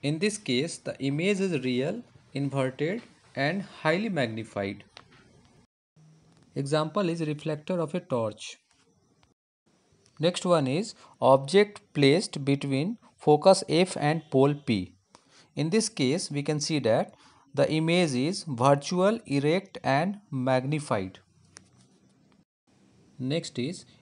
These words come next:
image formed by convex mirror. In first case, we can see that object at infinity. In this case,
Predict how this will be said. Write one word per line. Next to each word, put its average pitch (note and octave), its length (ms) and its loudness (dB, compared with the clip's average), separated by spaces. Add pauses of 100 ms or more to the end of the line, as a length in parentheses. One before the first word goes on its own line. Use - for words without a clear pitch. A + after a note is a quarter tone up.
(120)
image C#3 380 -4
formed D3 400 -6
by B2+ 240 -4
convex A#2+ 580 -8
mirror. F#2+ 300 -10 (560)
In D3+ 120 -6
first F3 460 -6
case, C3+ 400 -6 (120)
we B2 140 -6
can C3+ 200 -8
see C#3 220 -6
that A2+ 400 -10
object B2 560 -6
at B2+ 400 -6
infinity. B2 720 -8 (340)
In C#3+ 160 -2
this G3 180 -4
case, C3+ 540 -6